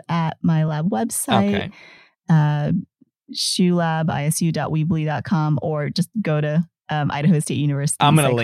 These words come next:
Speaker 1: psychology
Speaker 2: it in the
Speaker 1: page
Speaker 2: show
Speaker 1: and
Speaker 2: notes so they can just click
Speaker 1: Okay.
Speaker 2: right on there. Yeah.
Speaker 1: Great. Thank you. And, um, I will, I'll, I will plug our, um, two P H D psych programs,
Speaker 2: Nice.
Speaker 1: one clinical, one experimental.
Speaker 2: All right.
Speaker 1: Um, I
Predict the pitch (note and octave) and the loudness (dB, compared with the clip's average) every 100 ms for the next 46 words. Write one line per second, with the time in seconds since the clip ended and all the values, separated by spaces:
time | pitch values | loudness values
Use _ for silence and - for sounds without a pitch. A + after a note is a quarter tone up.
0 | A2+ C3 A2+ G2+ A2+ C3+ A2+ G2 F#2+ F2 | 0 0 -2 0 0 2 2 2 0 -2
1 | - G#2 G#2 G#2 G2+ F#2+ - - G#2+ - | -6 -4 -4 -4 -8 -10 -12 -4 -2 -2
2 | F#2+ G2+ B2 A#2+ A2 G2+ G2 F#2 F#2+ G2 | -2 0 0 0 -2 -2 -2 -4 -4 -6
3 | F2+ F#2+ _ _ _ _ _ _ - - | -6 -8 _ _ _ _ _ _ -6 -6
4 | - _ D#3+ D#3+ - C#3+ C#3+ C#3+ C#3+ D3 | -8 _ 0 2 2 0 -2 0 0 0
5 | - C#3+ C#3 - D3+ D3+ - E3+ E3 - | -2 -2 -4 -2 -2 -2 -4 -4 -4 -4
6 | F3 F3 - F#3 F3 - D#3 D#3 D#3 - | -4 -4 -4 -2 -2 -4 -4 -4 -4 -4
7 | D3+ D3 D#3+ - E3 D3+ D3+ E3 - - | -2 0 0 0 -2 0 -2 -4 -10 -20
8 | - _ - D#3+ D#3+ F3 D#3 - A3+ F#3+ | -20 _ 0 2 2 0 0 -2 -4 -4
9 | G3 - F#3+ F#3 F3+ F3 E3+ E3+ - A#3 | -4 -4 -2 0 0 2 2 2 0 0
10 | E3 D3+ - D#3 D#3 D3 D3 C#3+ - - | 2 2 0 -2 -2 -4 -2 -4 -6 -2
11 | C#3+ C#3 G2+ F#2 C#3+ C#3 C#3+ D3+ C#3+ - | 0 2 2 2 0 -2 -4 -2 0 -2
12 | - C3 | -2 -6